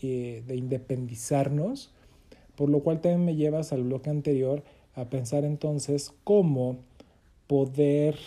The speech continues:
cómo se puede gestar una, un nuevo modelo familiar,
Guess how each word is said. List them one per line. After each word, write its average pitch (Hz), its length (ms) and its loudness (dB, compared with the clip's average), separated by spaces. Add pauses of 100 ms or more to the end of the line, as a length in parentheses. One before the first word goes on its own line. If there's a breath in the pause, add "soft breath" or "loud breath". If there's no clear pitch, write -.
(680 loud breath)
cómo 175 220 0
se 175 140 -6
puede 160 260 0
gestar 147 580 -2
una, 143 440 -4
un 147 200 -4
nuevo 143 220 2
modelo 123 480 -4
familiar, 107 560 -12